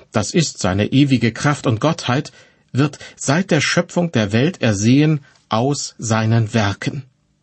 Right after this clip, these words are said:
Gottes ewige Kraft und Gottheit, die nimmt Hiob tatsächlich wahr. Aber wie steht es mit Gottes Güte und Barmherzigkeit, die doch auch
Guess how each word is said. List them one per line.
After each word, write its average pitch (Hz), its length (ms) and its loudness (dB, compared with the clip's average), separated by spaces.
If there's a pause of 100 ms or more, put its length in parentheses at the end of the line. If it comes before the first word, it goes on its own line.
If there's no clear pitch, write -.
(920)
Gottes 202 340 2
ewige 160 380 2
Kraft - 340 -2
und 123 160 0
Gottheit, - 560 -2 (240)
die 151 160 2
nimmt 131 280 2
Hiob 113 360 0
tatsächlich 127 720 -2
wahr. 107 320 -2 (560)
Aber 101 280 0 (120)
wie 113 160 0
steht 127 300 -2
es 127 140 -6
mit 117 160 -2
Gottes - 420 -2
Güte 160 400 2
und 101 240 -2
Barmherzigkeit, 113 920 -2 (360)
die 117 100 0
doch 107 300 -2
auch 160 420 0